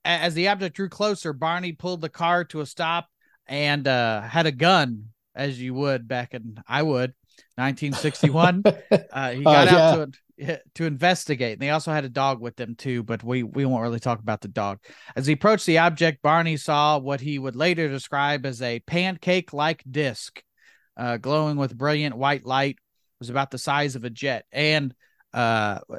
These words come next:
Speaker 1: when, when you hear of a U F O type shape, Vinny, what do you, what do you think of when you,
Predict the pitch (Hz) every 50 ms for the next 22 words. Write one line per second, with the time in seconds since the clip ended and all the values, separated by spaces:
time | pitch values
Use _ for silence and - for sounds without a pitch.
0 | - - - 143 160 160 160 143 147 151 151 151 151 147 175 180 156 143 135 139
1 | 147 143 135 123 - 143 139 139 127 120 113 - _ _ - 139 127 - - -
2 | - 151 135 123 - 107 127 127 123 127 123 117 131 139 135 135 127 127 113 -
3 | 127 139 139 139 131 117 - - 135 127 123 - 117 107 101 98 104 107 113 123
4 | 123 123 120 110